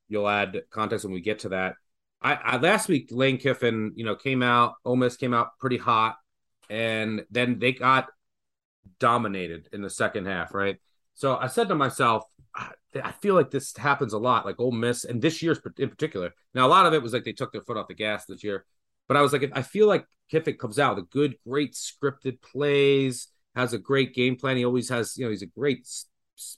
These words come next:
play schemer." And I think, I feel like Ole Miss always comes out hot,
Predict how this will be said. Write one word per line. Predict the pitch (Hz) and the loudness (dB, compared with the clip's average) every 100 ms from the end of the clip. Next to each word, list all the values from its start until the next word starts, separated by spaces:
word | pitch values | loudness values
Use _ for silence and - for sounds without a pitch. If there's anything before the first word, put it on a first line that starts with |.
| _ | _
play | - 135 123 | -4 -2 -2
schemer." | - - 131 127 127 123 _ _ _ _ _ - | -4 -4 0 2 0 -2 _ _ _ _ _ -4
And | 135 | -2
I | |
think, | 156 220 | 2 0
I | 123 139 | 2 2
feel | 131 226 | 4 4
like | 151 | 6
Ole | 143 | 4
Miss | 151 143 | 4 4
always | 135 131 | 4 2
comes | - 135 123 | 0 -2 2
out | 104 - | 0 2
hot, | - 185 117 120 | 4 6 6 4